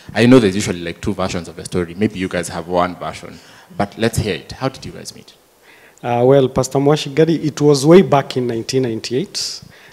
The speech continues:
Speaker 2: uh, when we were in high school. So there's a can, this can you come a girl?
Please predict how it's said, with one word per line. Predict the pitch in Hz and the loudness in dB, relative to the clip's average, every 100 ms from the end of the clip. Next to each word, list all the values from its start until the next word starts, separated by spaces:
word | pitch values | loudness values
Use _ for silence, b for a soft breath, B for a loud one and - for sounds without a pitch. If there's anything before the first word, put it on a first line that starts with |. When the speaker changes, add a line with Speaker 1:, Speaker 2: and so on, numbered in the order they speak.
| B | B
Speaker 2:
uh, | 107 104 | -10 -6
when | 110 123 120 | -4 -4 -2
we | 117 113 | -2 0
were | 113 107 107 104 107 | -2 -2 -4 -6 -6
in | 113 | -6
high | 101 117 | -6 -4
school. | 117 - 156 214 - - _ - b b b b | -4 -2 -2 -2 -6 -20 _ -20 b b b b
So | - - 123 120 120 120 120 120 117 117 - 220 | -6 -4 -4 -4 -2 -4 -2 -4 -6 -8 -16 -10
there's | 123 120 117 | -6 -6 -6
a | 117 | -6
can, | - 120 127 - | -4 -4 -6 -4
this | 143 - | -4 -4
can | - 117 117 | -6 -6 -2
you | 120 | -2
come | 113 - 135 | -2 -2 0
a | 127 | -2
girl? | 123 104 | -6 -10